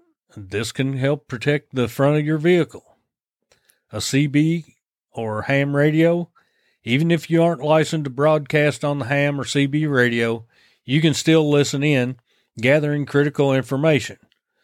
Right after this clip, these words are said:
Plus, if the situation is bad enough, it won't matter if you're licensed. Night vision. If you can afford night vision goggles,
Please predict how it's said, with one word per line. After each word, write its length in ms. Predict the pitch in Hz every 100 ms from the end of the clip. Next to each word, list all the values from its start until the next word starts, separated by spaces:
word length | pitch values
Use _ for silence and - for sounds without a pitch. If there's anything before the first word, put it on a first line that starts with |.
| _ _ _ _ -
Plus, 340 | 143 160 -
if 220 | 120 139
the 80 | -
situation 720 | 110 165 156 147 156 151 143
is 120 | 127 104
bad 300 | 156 165 143
enough, 400 | 117 117 127 - -
it 160 | 156
won't 260 | 165 139 139
matter 360 | 139 151 131 127
if 140 | 123
you're 160 | 127 123
licensed. 500 | 120 113 95 - _ _ _ _ _ _ _ _ _ _ _ _ _ _ _ _ _ _ _ _ _ _ _
Night 300 | 113 143 170
vision. 420 | 131 131 107 104 _ _
If 240 | - 117 131
you 100 | 160
can 140 | 170
afford 420 | 131 160 165 160
night 240 | 147 156 135
vision 380 | 143 156 151
goggles, 580 | 131 147 156 165 160 -